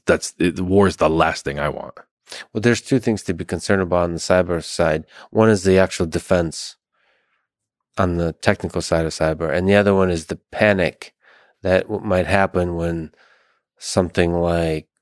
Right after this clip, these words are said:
Speaker 2: some dramatic event happened because of cyber, some major hack that becomes public.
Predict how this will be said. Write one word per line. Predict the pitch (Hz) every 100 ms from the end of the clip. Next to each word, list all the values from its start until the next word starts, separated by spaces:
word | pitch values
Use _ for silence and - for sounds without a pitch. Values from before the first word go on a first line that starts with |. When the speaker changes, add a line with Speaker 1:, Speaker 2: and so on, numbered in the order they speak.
| -
Speaker 2:
some | - 98 92 90 85
dramatic | 98 92 87 87 85
event | 82 90
happened | 80 85 - 78
because | 80 - 82
of | 80
cyber, | - 69 71 87 - _ _ _ -
some | - 90 85
major | 90 92 85 87
hack | - 90 85 - -
that | 82
becomes | 85 - 80 -
public. | - 76 80 - -